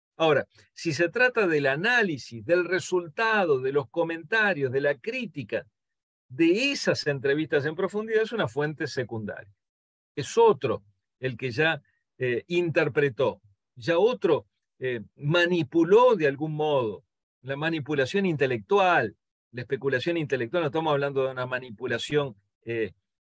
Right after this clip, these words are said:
eh, que no sea sana intelectualmente, estamos hablando de una manipulación de datos como cualquiera, todos tenemos sesgos. Si interviene la interpretación de otro, si está el comentario, la opinión, el análisis de otro, y lo que yo uso es ese análisis, ese comentario,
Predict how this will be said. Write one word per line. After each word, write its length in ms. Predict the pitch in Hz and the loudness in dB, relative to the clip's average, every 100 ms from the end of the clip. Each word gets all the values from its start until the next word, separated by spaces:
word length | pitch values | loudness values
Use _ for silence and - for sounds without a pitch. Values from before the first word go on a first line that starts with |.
| _ - | _ -14
eh, 160 | 113 | -12
que 140 | 98 131 | -6 -6
no 120 | 135 | -4
sea 200 | - 135 | -2 -2
sana 440 | - 165 165 156 | 0 0 2 2
intelectualmente, 840 | 139 120 123 127 101 127 120 117 147 | 0 -2 -4 -4 -2 -4 -4 -8 -6
estamos 180 | 262 269 | -4 0
hablando 240 | 220 247 | 0 0
de 60 | 226 | 0
una 100 | 156 | 0
manipulación 680 | 135 120 160 175 - 285 | -2 -4 -4 -4 -2 -4
de 120 | 294 175 | 0 0
datos 260 | 262 311 | 0 -4
como 220 | 240 156 | -4 -4
cualquiera, 640 | 113 - - 240 240 196 135 | -2 -4 -4 -6 2 2 2
todos 260 | - 196 170 | 2 0 2
tenemos 380 | 139 139 127 | -2 -2 -6
sesgos. 500 | - 214 175 117 - _ _ _ _ | 0 2 2 0 -10 _ _ _ _
Si 180 | - 151 | -8 -4
interviene 640 | 147 139 143 196 214 165 | -2 0 0 2 2 2
la 60 | 127 | 0
interpretación 720 | 123 127 127 110 131 151 175 | -6 -6 -6 -6 -4 -2 0
de 100 | 185 | 2
otro, 420 | 190 156 202 226 _ _ _ _ | 4 2 -2 -4 _ _ _ _
si 160 | - 127 | -14 -10
está 180 | 110 151 | -4 -2
el 180 | 151 123 | -2 0
comentario, 680 | 139 135 127 175 175 151 | 0 0 -2 2 2 2
la 80 | 127 | 0
opinión, 640 | 110 123 143 175 160 117 _ _ | -2 -4 -2 0 0 -4 _ _
el 180 | - 123 | -8 -4
análisis 520 | 127 156 156 135 151 | 0 2 0 -2 -2
de 100 | 156 180 | 2 4
otro, 320 | 175 - 120 | 2 0 -4
y 40 | |
lo 120 | 117 | -6
que 100 | 110 | -6
yo 160 | 123 180 | 0 4
uso 320 | 226 208 - | 4 2 0
es 140 | 123 143 | -2 0
ese 220 | 131 139 | 0 0
análisis, 640 | 165 185 175 127 120 110 | 2 2 0 -2 -12 -10
ese 220 | 139 147 | -8 -6
comentario, 760 | 156 190 214 190 175 180 233 | -2 0 0 2 2 2 0